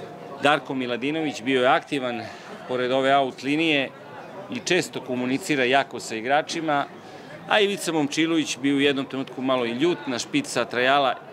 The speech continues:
Ilića, koji je komplikovao, mogao je ranije da završi akciju i da izabere bolju varijantu za završetak napada u finišu prvog poluvremena.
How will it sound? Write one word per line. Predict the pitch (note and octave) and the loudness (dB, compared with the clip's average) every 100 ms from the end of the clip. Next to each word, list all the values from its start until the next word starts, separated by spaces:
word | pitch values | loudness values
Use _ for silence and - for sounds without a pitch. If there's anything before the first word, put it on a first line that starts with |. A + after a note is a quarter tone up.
| - - - - | -14 -12 -8 0
Ilića, | F#3 E3+ - C3 - | 2 2 2 0 0
koji | B2 A#2 | -2 -2
je | G#2+ | 2
komplikovao, | D#3 E3 F#3 - F3 D3+ | 2 2 -2 -2 2 2
mogao | B2 B2 B2+ | 2 0 2
je | B2 | 2
ranije | C#3+ D#3+ D#3 | 4 2 0
da | C#3 | 0
završi | C#3 D3 C3+ C#3+ | 2 2 0 2
akciju | C#3 - - D3 | 0 0 -8 -6
i | B2+ | -4
da | A2 | -6
izabere | G2+ A2+ B2 B2 | -6 -2 0 0
bolju | A2 C3 D3 C#3+ A#2 - - - - - - - - - | 0 2 2 0 -4 -10 -14 -14 -16 -16 -16 -16 -16 2
varijantu | C3+ D#3 D3+ D3+ F3 F3+ | 4 6 4 0 -2 -6
za | C#3 | -6
završetak | A#2+ C3 B2+ - D3+ - B2 | -4 -4 -4 -2 -4 -4 -6
napada | C#3 E3 - C3 A#2+ | 2 2 2 -2 0
u | A#2 A2 | -2 -6
finišu | - C3 D3 - | -2 0 2 0
prvog | A2+ C3+ A#2+ - | -2 -2 -2 -4
poluvremena. | A2+ A2+ D3+ F3 E3+ D3+ | -4 2 2 4 2 2